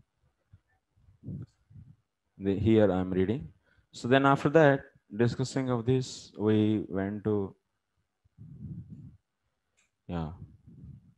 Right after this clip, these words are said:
we are going to next part. That is why Jiva Goswami is giving other quotations from the various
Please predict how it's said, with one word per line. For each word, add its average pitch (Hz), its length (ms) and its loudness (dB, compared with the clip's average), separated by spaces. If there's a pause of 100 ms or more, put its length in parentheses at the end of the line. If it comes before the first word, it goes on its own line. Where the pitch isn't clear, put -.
(160)
we 92 120 -6
are 92 80 -2
going 92 300 -6
to 85 300 -6 (680)
next 95 480 -8
part. 92 360 -4 (3250)
That 95 160 -2
is 95 420 -4 (880)
why 104 300 2
Jiva 104 300 -4
Goswami 107 520 -4
is 92 100 -4
giving 104 500 -6 (120)
other 123 540 2 (2250)
quotations 107 560 -2
from 101 300 -6
the 95 160 0
various 98 560 -4